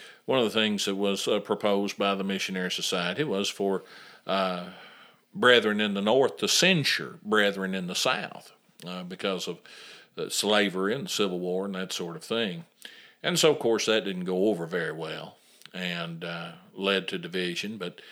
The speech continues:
now, if you go north of the Ohio River, in many places, it's very much a mission field, where once it was a very strong area for New Testament Christianity. And, uh,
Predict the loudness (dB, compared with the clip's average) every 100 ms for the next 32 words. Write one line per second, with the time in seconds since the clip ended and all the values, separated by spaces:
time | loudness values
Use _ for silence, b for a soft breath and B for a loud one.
0 | B B B B -4 4 6 6 4 0
1 | -2 0 0 2 2 0 -2 -2 -2 0
2 | 0 2 4 2 2 -2 -4 -6 -2 0
3 | 0 0 0 0 -4 -6 -2 0 2 2
4 | 0 0 -2 -2 -4 -6 -10 -12 -12 -4
5 | -2 -2 -2 2 4 2 -2 -6 -6 -8
6 | -8 -8 -8 -6 -4 -4 -4 -2 -2 -2
7 | -6 -6 -6 -4 -4 -6 -6 -8 -10 -10
8 | -8 -8 -10 -12 -14 -18 -20 _ B B
9 | B B B B B B -4 -2 -4 -6